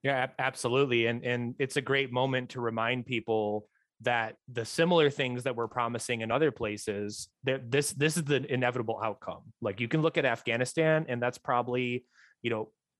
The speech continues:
might even be the best case scenario for a lot of the other places we're in, like Somalia,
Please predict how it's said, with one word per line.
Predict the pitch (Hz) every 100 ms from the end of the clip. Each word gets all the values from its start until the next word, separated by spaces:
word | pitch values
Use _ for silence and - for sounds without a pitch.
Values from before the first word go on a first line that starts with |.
| -
might | 143 160 180
even | 156 131
be | 127
the | 117
best | 110 120 127 -
case | 123 104
scenario | - 110 107 98 95 87 -
for | 135
a | 113
lot | 120 123
of | 113
the | 120
other | 120 127
places | 117 104 101 101
we're | 101
in, | 98 90 98
like | 117
Somalia, | - 127 113 110 104 104 101